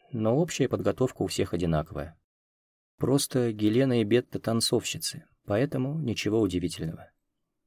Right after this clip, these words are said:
«Я не хочу, чтобы они это демонстрировали. Как вам будет угодно». Вам ещё предстоит объяснить девочкам, что именно им полагается знать, чтобы они наилучшим образом вели себя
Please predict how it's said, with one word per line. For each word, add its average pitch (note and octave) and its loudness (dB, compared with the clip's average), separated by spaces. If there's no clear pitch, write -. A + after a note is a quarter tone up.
«Я F2+ 0
не F2+ 0
хочу, F#2+ -4
чтобы F2+ -2
они F2 2
это F2 -4
демонстрировали. F2 -2
Как G3 -8
вам E3 6
будет B2 0
угодно». D#2+ -2
Вам D3 4
ещё C#3+ 2
предстоит B2+ 2
объяснить A#2+ 0
девочкам, E2 0
что - 0
именно F#2+ 2
им F2+ 0
полагается G2 0
знать, C#3+ 2
чтобы C3 2
они C3 2
наилучшим B2+ -2
образом A2+ 0
вели G#2 2
себя F#2+ -4